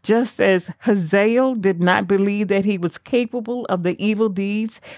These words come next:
that Elisha knew that he would later perform, we, without Christ, can also sink into unimaginable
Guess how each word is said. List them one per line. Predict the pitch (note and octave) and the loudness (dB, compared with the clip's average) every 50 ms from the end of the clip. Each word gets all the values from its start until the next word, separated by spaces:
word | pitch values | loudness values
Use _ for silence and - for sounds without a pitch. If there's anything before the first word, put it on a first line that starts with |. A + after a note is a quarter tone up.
| - _ | -8 _
that | - G3+ G3+ | 0 2 2
Elisha | F#3+ F#3+ F#3 E3+ F#3 F3+ F#3+ G#3+ G3+ - G#3+ F#3+ | 4 4 4 4 4 4 4 2 2 0 0 2
knew | F3 F3+ F3 F3 F3+ F#3 G3 A3+ A#3+ | 4 4 4 6 4 4 2 0 0
that | G#3+ A#3+ A#3 G#3 | 0 0 0 0
he | A#3+ A#3 | -2 -2
would | A3+ A3+ A#3 G3 | -2 -2 -2 0
later | G3 G#3 A3 A3 A#3 A#3+ | 2 2 2 2 2 0
perform, | - - B3 A#3 - - A#3+ A#3 A3+ A3+ A3 A3 A3+ A3 - _ _ _ _ _ _ _ _ _ _ - | -2 -4 -6 -6 -4 -2 0 0 2 2 2 2 2 0 -2 _ _ _ _ _ _ _ _ _ _ -12
we, | - D3+ D#3 D#3+ F#3 G#3+ A#3 B3 B3+ C4 C#4+ C#4+ - _ | -10 -8 -4 0 2 2 2 2 2 2 0 0 -4 _
without | - G#3+ B3 A#3+ - B3+ B3 B3 B3+ B3+ B3+ - | -4 -2 -2 0 2 0 2 2 0 -2 -4 -6
Christ, | - - G3 D#3 C#3+ C3+ C#3+ - - - - - _ _ _ _ _ _ _ _ _ _ | -4 -2 0 0 0 -2 -6 -10 -14 -18 -20 -20 _ _ _ _ _ _ _ _ _ _
can | - - F#3+ E3 D#3+ D#3+ - - | -2 0 2 2 2 0 0 0
also | - G#3+ A3+ G3+ - - - D#3+ C#3 D3 | 0 2 2 0 -2 -2 -2 0 0 0
sink | C#3+ - - - - A3+ A3 G3+ E3+ - - - - _ _ _ _ _ _ _ _ - | -2 -6 -10 -6 -2 0 2 2 0 -2 -6 -16 -20 _ _ _ _ _ _ _ _ 0
into | F3+ F3+ E3+ - F#3+ E3+ - _ _ - | 2 2 2 2 0 -2 -2 _ _ 2
unimaginable | F#3+ G3+ G#3 G#3 G#3+ G3+ - - F#3 F3+ F3 F3 F3 F3 F3+ E3+ - E3+ E3 D#3 C#3+ D3 D3+ C#3+ C#3+ C#3+ D3 | 4 4 4 4 2 0 0 0 2 2 4 4 4 2 2 0 0 -2 -2 -2 -2 -2 -4 -4 -4 -6 -8